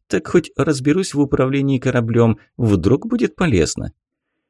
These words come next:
"Понимаю, хорошее начинание", кивнул парень и переключился на стоящую возле Рину.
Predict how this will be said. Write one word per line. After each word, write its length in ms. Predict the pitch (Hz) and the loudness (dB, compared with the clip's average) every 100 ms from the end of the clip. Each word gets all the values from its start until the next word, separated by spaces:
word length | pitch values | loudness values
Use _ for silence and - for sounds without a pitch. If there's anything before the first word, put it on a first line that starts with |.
| _ _ | _ _
"Понимаю, 840 | 104 131 196 170 147 135 139 127 - | 0 2 0 0 0 2 2 -2 -10
хорошее 880 | - - 123 - 143 131 - 123 120 | -6 0 0 0 0 0 -2 -2 0
начинание", 800 | 120 117 - 117 113 113 104 101 | 0 0 0 0 2 0 0 -2
кивнул 580 | 95 104 95 98 90 82 | 0 0 2 2 2 0
парень 420 | - 151 165 139 - | -2 -2 0 0 0
и 120 | 98 | -2
переключился 760 | 87 82 - - - 139 - | 0 0 0 -2 -2 -4 -2
на 140 | 120 98 | -2 -2
стоящую 760 | - 98 104 104 - - 95 | -4 -2 0 0 -2 0 0
возле 300 | 92 90 104 | 2 0 0
Рину. 300 | 101 90 85 | 2 2 0